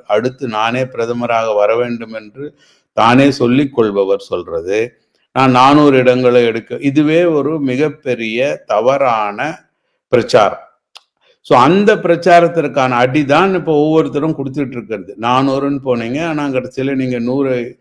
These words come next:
தாண்டுவதே பெரிய கஷ்டமா இருக்கும், இருநூறை எட்ட மாட்டீர்கள்" அப்படிங்கிற ஒரு பிரச்சாரத்தை சொல்ல வேண்டிய கட்டாயம் அதுக்கு வருது. அதுல இன்னொன்னு கவனிச்சீங்கன்னா, நானூறு என்று தொடங்கியவர்கள்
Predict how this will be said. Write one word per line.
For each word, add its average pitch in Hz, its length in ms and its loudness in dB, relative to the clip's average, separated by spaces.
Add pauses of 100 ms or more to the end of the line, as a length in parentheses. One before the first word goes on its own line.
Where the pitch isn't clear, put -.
(360)
தாண்டுவதே 131 520 2
பெரிய 135 420 -6
கஷ்டமா 123 440 -6
இருக்கும், 113 240 -6
இருநூறை 123 440 0
எட்ட 113 240 -4
மாட்டீர்கள்" 107 720 -4
அப்படிங்கிற 117 720 -2
ஒரு 110 420 -6
பிரச்சாரத்தை 120 640 -2
சொல்ல 131 300 0
வேண்டிய 120 280 0
கட்டாயம் 135 520 0
அதுக்கு 107 320 -4
வருது. 98 200 -8 (400)
அதுல 123 300 2
இன்னொன்னு 180 340 0
கவனிச்சீங்கன்னா, 120 1040 -4 (380)
நானூறு 175 760 4
என்று 160 340 -2
தொடங்கியவர்கள் 117 920 0